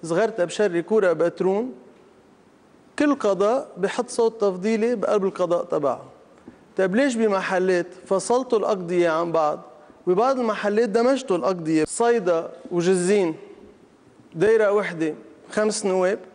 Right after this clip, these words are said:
عملتوها دايرة وحدة نسبية،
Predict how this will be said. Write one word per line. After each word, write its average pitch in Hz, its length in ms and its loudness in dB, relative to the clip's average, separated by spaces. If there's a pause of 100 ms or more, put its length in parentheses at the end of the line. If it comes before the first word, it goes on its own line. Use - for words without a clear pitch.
(1600)
عملتوها 185 500 2
دايرة 185 320 4
وحدة 165 280 -2
نسبية، 165 580 -2